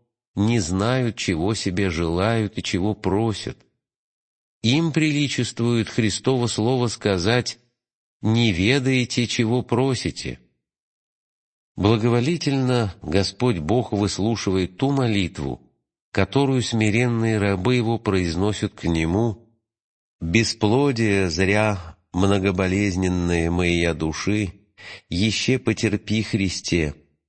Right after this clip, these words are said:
и не посецы меня, як уже смоковницу оную проклятую".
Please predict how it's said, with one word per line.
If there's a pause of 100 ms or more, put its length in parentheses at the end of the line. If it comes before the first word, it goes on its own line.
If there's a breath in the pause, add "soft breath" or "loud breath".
(120)
и
не
посецы
меня, (340 loud breath)
як
уже
смоковницу
оную
проклятую".